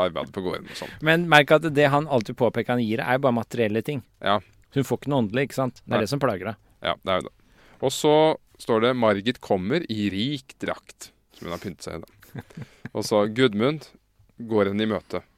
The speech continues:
Speaker 1: «Margit, kjære Margit.» Og så står det, «Margit stanser, ser fremmed på ham.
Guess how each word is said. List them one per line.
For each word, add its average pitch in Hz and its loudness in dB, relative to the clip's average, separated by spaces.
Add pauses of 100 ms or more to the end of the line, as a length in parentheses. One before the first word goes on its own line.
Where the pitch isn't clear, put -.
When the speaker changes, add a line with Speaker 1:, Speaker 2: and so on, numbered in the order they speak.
(140)
Speaker 1:
«Margit, 135 2
kjære 127 0
Margit.» 135 -2 (580)
Og 104 -8
så 101 -10
står 98 -2
det, 104 -8
«Margit 107 0 (360)
stanser, 151 0 (140)
ser 107 2
fremmed 95 0
på 85 0
ham. 90 0